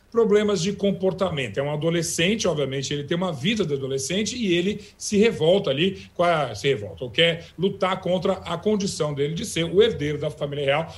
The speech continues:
o herdeiro do trono. E ele acaba, ele tá levando uma vida, logo que a abre, assim, assim, não precisa, isso não é spoiler, são os primeiros cinco minutos da série, ele leva uma vida de um adolescente comum, vai numa festa, e numa dessas festas, com muito álcool,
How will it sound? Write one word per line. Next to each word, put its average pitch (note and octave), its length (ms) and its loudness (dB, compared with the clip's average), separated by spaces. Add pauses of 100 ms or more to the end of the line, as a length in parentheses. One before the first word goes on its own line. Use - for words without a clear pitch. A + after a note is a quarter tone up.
o F#3+ 100 6
herdeiro D#3+ 380 2 (180)
do G#3 140 0
trono. C3+ 400 -2
E C4 100 6
ele G#3 220 6
acaba, D3 480 -2 (260)
ele G3 180 2
tá - 280 -2
levando F3 400 2
uma D3 180 -2
vida, C3+ 240 -2
logo F#3+ 280 2
que - 160 -4
a A2+ 80 -2
abre, D3 340 0
assim, B2 160 -2
assim, D3+ 160 -4
não C3 120 -8
precisa, C3 200 -6
isso B2+ 160 -12
não C#3+ 60 -6
é B2+ 40 -6
spoiler, C#3 440 -4
são C3 120 -10
os A#2+ 100 -12
primeiros C3+ 300 -4 (200)
cinco G3+ 260 0
minutos C#3+ 240 -2
da C3+ 80 0
série, F#3 380 2 (120)
ele B3+ 120 -6
leva E3+ 240 2
uma F3+ 40 0
vida F#3+ 220 2
de A3+ 60 2
um C4+ 40 4
adolescente G3+ 640 -2 (220)
comum, A#3+ 360 -2
vai G2 200 -14
numa E3+ 180 -2
festa, F#3+ 380 0
e C#3+ 60 -4
numa A3+ 200 -4
dessas C#3+ 320 -8
festas, D#3 380 -2 (300)
com E3+ 80 -4
muito C#3 320 -2
álcool, E3 400 2